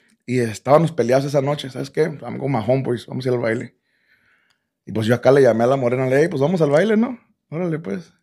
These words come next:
Y estábamos ahí todos, the guys and the girls. Y yo bien abrazadote, ya medio baile, bien tomados, abrazado acá de la, de la morena.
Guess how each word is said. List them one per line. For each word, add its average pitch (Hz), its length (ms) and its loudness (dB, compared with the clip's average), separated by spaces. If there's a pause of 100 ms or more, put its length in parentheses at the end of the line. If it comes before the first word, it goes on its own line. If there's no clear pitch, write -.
(120)
Y - 60 -16
estábamos 139 400 0
ahí 135 140 2
todos, 135 300 2
the 127 80 -2
guys 123 460 0
and 120 160 -2
the 101 40 -10
girls. 117 400 -2 (800)
Y 113 80 -2
yo 127 60 2
bien 135 140 4
abrazadote, 143 580 2
ya 160 140 6
medio 180 240 2
baile, 185 380 2
bien 165 220 -4
tomados, 156 480 -4 (140)
abrazado 135 380 -4
acá 131 240 -2
de 127 80 2
la, 117 120 -4 (320)
de 117 60 -10
la 107 120 -4
morena. 107 480 -4